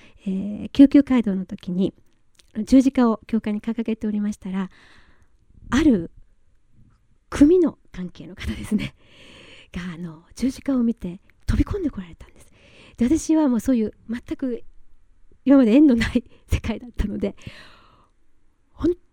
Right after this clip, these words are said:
当にちょっと近寄ることもできないぐらいの、こう、感じの方だったんですね。で、あの、ん、私も何を出していいかわからない子供のおやつがあったので、<laughs> あ、百円均一のマシュマロなんか出してきてですね、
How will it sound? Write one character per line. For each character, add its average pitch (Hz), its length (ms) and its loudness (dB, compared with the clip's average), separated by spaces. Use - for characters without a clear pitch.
当 349 100 0
に 339 140 2
ち - 100 -2
ょ 277 40 0
っ - 20 -18
と - 260 -4
近 - 260 -4
寄 370 140 0
る 381 80 -2
こ 381 120 -6
と 233 120 -6
も 214 120 -8
で 208 120 -8
き 247 120 -8
な - 140 -4
い 262 40 -4
ぐ - 100 -12
ら 240 80 -8
い - 40 -16
の、 233 220 -4
こ - 300 -10
う、 - 100 -20
感 220 140 -6
じ 214 80 -10
の 208 60 -6
方 208 200 -8
だ 196 60 -8
っ 208 40 -12
た 180 120 -14
ん - 40 -10
で 180 80 -10
す 196 100 -4
ね。 196 160 -2
で、 233 220 2
あ 208 40 -2
の、 208 300 -4
ん、 302 240 4
私 302 280 6
も 277 140 8
何 247 500 6
を 320 60 10
出 247 120 4
し - 40 -2
て - 80 -2
い 240 40 4
い 226 40 -2
か 214 100 -4
わ 202 80 -2
か 226 140 -2
ら 226 80 0
な 220 80 0
い 196 60 -4
子 262 140 4
供 302 240 6
の 269 260 4
お 247 60 10
や 330 120 6
つ - 140 -2
が - 100 4
あ - 40 2
っ - 100 2
た - 140 6
の 240 120 0
で、 196 120 -4
<laughs> - 180 -14
あ、 254 100 -2
百 294 300 0
円 370 160 4
均 370 220 6
一 - 140 2
の 208 80 -4
マ 202 180 -2
シ 302 120 0
ュ - 20 6
マ 320 120 6
ロ 320 100 6
な 311 100 6
ん 254 40 2
か - 120 -4
出 247 80 4
し - 100 -8
て - 80 -2
き - 140 -10
て 220 80 -6
で 196 120 -12
す - 120 -16
ね、 208 100 -6